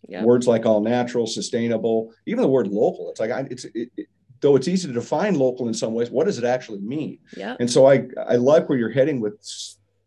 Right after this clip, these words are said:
Speaker 2: what you presented about really changing that narrative and, and
Speaker 1: Mm-hmm.
Speaker 2: putting kind of a face to things now.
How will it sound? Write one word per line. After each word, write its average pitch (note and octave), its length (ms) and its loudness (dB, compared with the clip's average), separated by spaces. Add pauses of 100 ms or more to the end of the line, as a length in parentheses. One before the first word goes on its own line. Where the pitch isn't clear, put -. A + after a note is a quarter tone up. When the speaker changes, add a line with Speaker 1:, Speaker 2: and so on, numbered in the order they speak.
(480)
Speaker 2:
what C#3+ 220 2
you C#3+ 80 -2
presented A#2 760 2
about A2+ 480 0 (480)
really A#2 300 2
changing A#2+ 520 0
that G#2+ 160 0
narrative G2 380 -2 (120)
and, G#2 300 -2
and G#2+ 240 2
Speaker 1:
Mm-hmm. G3 120 -8
Speaker 2:
putting B2+ 480 2 (200)
kind - 180 0
of A3+ 100 0
a - 40 -2
face - 520 -2 (100)
to C#3+ 100 -4
things G2+ 380 -6
now. E2+ 280 -14